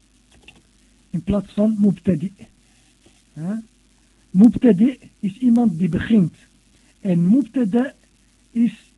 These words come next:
iets waarmee je, men begint. Ja, dat is het verschil.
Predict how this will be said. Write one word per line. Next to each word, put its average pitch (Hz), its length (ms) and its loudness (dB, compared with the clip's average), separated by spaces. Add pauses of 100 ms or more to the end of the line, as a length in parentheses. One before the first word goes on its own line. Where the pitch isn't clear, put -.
iets 240 220 -2
waarmee 208 420 2
je, 226 280 2 (320)
men 190 300 6
begint. 151 420 -4 (400)
Ja, 233 260 -6 (140)
dat 190 180 -8
is 214 100 -4
het 190 120 -10
verschil. 139 400 -16